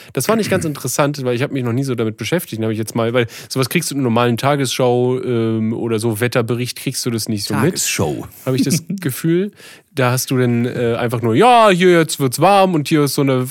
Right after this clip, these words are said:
Speaker 1: Kalt-Warmwetterfront, die machen Plumps und dann haben wir jetzt hier warm.
Speaker 2: Genau.
Speaker 1: Aber hab ich so ein anderes Video gesehen und er meine so, ja, es klingt auch voll logisch, da ist halt so ein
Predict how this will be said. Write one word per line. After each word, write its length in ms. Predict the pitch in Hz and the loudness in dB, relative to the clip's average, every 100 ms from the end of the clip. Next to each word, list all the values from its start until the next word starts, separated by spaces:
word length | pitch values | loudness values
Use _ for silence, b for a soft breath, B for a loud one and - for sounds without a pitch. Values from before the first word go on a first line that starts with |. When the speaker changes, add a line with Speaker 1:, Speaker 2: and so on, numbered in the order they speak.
| 135 151 160 156 - 143 | -4 0 0 0 -8 -2
Speaker 1:
Kalt-Warmwetterfront, 960 | 139 139 139 143 139 143 139 143 143 135 | 0 2 0 2 2 2 -2 -2 -2 -2
die 100 | 131 | 0
machen 320 | 127 123 117 | 0 0 -4
Plumps 380 | - 294 277 - | 0 0 0 0
und 160 | 151 | -2
dann 220 | 143 127 127 | 0 0 0
haben 140 | 123 | 0
wir 80 | 120 | 0
jetzt 180 | 110 - | -2 -2
hier 160 | 110 | -2
warm. 260 | 101 98 98 B B B | 0 -2 -4 B B B
Speaker 2:
Genau. 160 | 131 | 2
Speaker 1:
Aber 340 | 170 185 135 135 _ _ _ _ _ _ - - | 6 6 4 2 _ _ _ _ _ _ -16 -6
hab 100 | 131 | -2
ich 60 | 120 | -2
so 80 | |
ein 40 | 127 | 0
anderes 340 | 180 180 127 | 0 0 0
Video 220 | 113 113 | -2 -2
gesehen 420 | 107 104 117 131 143 | -2 -2 0 0 0
und 80 | |
er 60 | 135 | 0
meine 280 | 135 135 131 | 2 2 0
so, 280 | 127 123 117 B B B B - | 0 0 -2 B B B B 2
ja, 440 | 202 160 123 110 b b b b b - _ | 6 8 8 4 b b b b b -18 _
es 240 | 190 180 156 | 0 0 2
klingt 180 | 226 175 | 2 2
auch 60 | |
voll 140 | 139 151 | 2 2
logisch, 360 | 220 170 180 - B B | 4 4 2 -4 B B
da 80 | 160 | -2
ist 160 | 165 165 | 0 2
halt 140 | 151 | 2
so 60 | 143 | 2
ein 220 | 127 135 | -2 -4